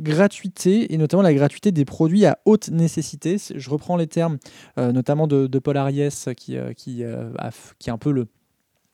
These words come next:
le, le chef de file de l'Observatoire de, de la gratuité,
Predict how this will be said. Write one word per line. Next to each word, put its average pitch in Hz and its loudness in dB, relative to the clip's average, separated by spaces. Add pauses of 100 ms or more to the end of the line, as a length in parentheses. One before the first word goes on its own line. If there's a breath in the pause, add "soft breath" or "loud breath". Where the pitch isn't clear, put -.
(100)
le, 117 -4
le 113 -2
chef - -4 (340 soft breath)
de 135 -4
file 143 0 (140)
de 135 0
l'Observatoire 131 -2
de, 127 -6
de 135 -2
la 135 2
gratuité, 139 0